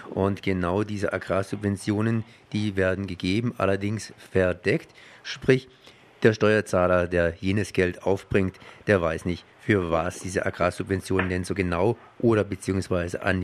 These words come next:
wen sie gezahlt werden. Ja, seit vergangener Woche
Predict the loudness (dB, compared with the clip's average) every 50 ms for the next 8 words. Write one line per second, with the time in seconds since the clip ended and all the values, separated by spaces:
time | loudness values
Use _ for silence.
0 | -4 -6 -4 -2 0 0 2 2 2 0 -2 -4 -6 -8 -4 -2 -2 -2 -2 -4
1 | -6 -4 0 0 0 0 0 -2 0 0 2 0 0 -2 -2 -2 0 0 0 -2
2 | -2 -2 -2 -4 -4 _ -14 -20 -20 -20 -18 -18 -18 -18 -20 -10 -2 2 4 6
3 | 6 6 4 2 0 2 2 2 2 2 2 2 2 0 2 2 2 0